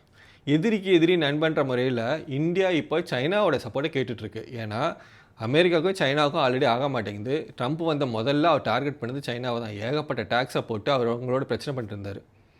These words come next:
So, அமெரிக்கா வெறுப்பேத்துறதுக்காக சைனா இந்தியாவை சப்போர்ட் பண்ண தான் முயற்சி பண்ணோம்.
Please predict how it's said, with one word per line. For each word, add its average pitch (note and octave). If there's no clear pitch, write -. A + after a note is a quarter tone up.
So, D#3+
அமெரிக்கா E3+
வெறுப்பேத்துறதுக்காக C3
சைனா D3+
இந்தியாவை C#3
சப்போர்ட் C#3+
பண்ண A2+
தான் B2
முயற்சி A#2+
பண்ணோம். G#2